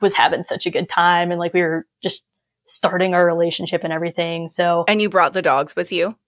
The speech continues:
Speaker 1: I did, yeah. I
Speaker 2: Okay,
Speaker 1: brought my
Speaker 2: so it
Speaker 1: two
Speaker 2: was, like,
Speaker 1: dogs.
Speaker 2: trialing all four of them together, too.
Speaker 1: Exactly,
Speaker 2: Yeah.
Speaker 1: exactly. So it worked out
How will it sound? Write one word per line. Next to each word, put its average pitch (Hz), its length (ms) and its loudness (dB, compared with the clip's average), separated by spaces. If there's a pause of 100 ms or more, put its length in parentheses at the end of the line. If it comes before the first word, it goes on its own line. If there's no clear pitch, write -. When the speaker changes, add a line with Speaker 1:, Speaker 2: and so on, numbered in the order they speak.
Speaker 1:
I 202 80 -4
did, 170 400 0
yeah. 156 220 4
I - 100 4
Speaker 2:
Okay, 185 140 2
Speaker 1:
brought 180 160 4
my 196 80 4
Speaker 2:
so 202 60 6
it 202 40 4
Speaker 1:
two 196 60 0
Speaker 2:
was, 196 80 0
like, 185 160 6
Speaker 1:
dogs. 185 380 -4 (200)
Speaker 2:
trialing 185 680 2
all 170 160 4
four 170 320 4
of 165 120 2
them 160 240 -2
together, 160 460 -2
too. - 220 -4
Speaker 1:
Exactly, - 800 -2
Speaker 2:
Yeah. 190 120 2
Speaker 1:
exactly. 170 520 -2
So 180 420 2 (260)
it 202 180 2
worked 208 280 2
out 202 340 4